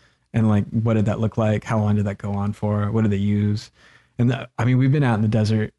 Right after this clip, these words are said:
plenty of times and seen, um, like, petroglyphs.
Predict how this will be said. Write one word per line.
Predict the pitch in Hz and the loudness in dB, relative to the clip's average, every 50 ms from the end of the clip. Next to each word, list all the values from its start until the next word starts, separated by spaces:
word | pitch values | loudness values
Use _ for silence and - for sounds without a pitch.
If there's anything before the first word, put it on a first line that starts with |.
| _ _ | _ _
plenty | - 127 120 127 127 | -2 0 2 2 2
of | 113 - | 2 0
times | - 104 101 101 - | 0 -2 -2 -2 -2
and | 117 110 | -2 -4
seen, | - - - 113 107 107 104 104 107 110 - _ _ _ _ _ _ _ _ _ _ _ - | -4 -2 -2 0 2 2 2 0 -2 -4 -8 _ _ _ _ _ _ _ _ _ _ _ -4
um, | 113 107 101 101 107 - - 123 123 135 147 - - _ - | -2 -2 -2 -4 -6 -8 -6 -6 -6 -6 -8 -12 -14 _ -10
like, | 107 - | -10 -6
petroglyphs. | - - 110 - - 117 - - - - - - - | -4 -6 -4 -4 -6 -8 -8 -10 -12 -12 -16 -18 -20